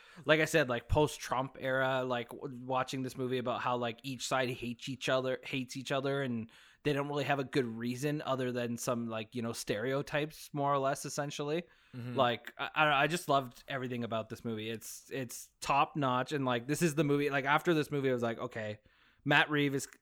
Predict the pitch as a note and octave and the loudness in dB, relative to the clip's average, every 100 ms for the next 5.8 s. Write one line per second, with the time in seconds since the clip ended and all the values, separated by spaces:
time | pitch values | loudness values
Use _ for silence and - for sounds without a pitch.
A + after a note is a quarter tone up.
0 | _ _ D3 C3 C3 A#2+ B2+ A#2 A2+ - | _ _ -2 0 0 0 0 0 -2 -4
1 | C3+ B2+ B2 A#2+ C#3 A#2+ C3+ A#2+ A#2 - | -2 0 0 0 -2 -2 2 2 2 0
2 | - A#2 C3+ A2+ G#2+ A2+ _ _ _ _ | -6 -4 -2 0 -2 -6 _ _ _ _
3 | - D#3 C#3+ C3+ B2 A#2 - _ D3+ D3 | 2 4 4 2 0 -2 -6 _ 2 4
4 | C#3+ C#3+ C#3+ D#3 D#3 D3+ C#3+ C3+ A#2+ D3 | 4 2 4 6 6 4 2 2 2 2
5 | C#3+ D3+ D3 D3+ D3+ D3 D#3 E3+ | 0 0 0 0 0 2 2 2